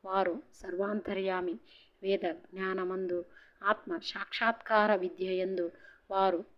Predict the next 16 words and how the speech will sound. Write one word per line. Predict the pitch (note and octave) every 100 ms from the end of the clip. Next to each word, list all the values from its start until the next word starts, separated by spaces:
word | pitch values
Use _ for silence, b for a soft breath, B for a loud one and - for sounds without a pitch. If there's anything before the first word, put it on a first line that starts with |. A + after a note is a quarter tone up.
| _
పారంగతులు. | F#3+ F#3 F#3+ F#3+ F3+ F3+ F3 E3 - b b -
ఈ | G#3 G#3 F#3 D4+
రెండిటిలో | F#3+ G3+ A3+ A3 G#3+ A3 G#3+
వారికి | G3 G3 G3 -
ప్రావీణ్యముండుటచే | - F#3+ F#3 G3 A3 A3 G3+ F3+ F#3+ F#3+ F#3+ F#3 - F#3 E3+ B B B G3
వారు | F#3+ F3 E3+ -
సద్గురువు | - E3+ D#3+ G3+ G3+ F#3+ E3+ - _ F#3+
ననిపించుకొనుటకు | F3+ F3+ G#3 G#3 - - F#3+ F3 -
సమర్థులు. | E3+ - F#4 - - D#4+ A3 B B B -
పండితులైనప్పటికీ | G3 G#3 A3+ G3 F#3+ G3 G3+ - G#3 G#3 A3+ G#3
శిష్యులు | - G#3 F#3 - G3 F3+ B B B G3
ఎవరైతే | F#3+ G3+ G#3 G#3+ A3+ A3
ప్రేరేపించి | - G3 F#3+ G3+ F#3+ G3 G3 F3+ - B B B -
ఆత్మ | - A3 A3+ - - F4
సాక్షాత్కారము | - - - - G#3+ G#3+ - G3 G3 F#3+ F3+ - b b b -
కలిగించలేరో | G3 G#3+ G#3+ G#3 G#3 F#3+ F3+ F#3+ G3+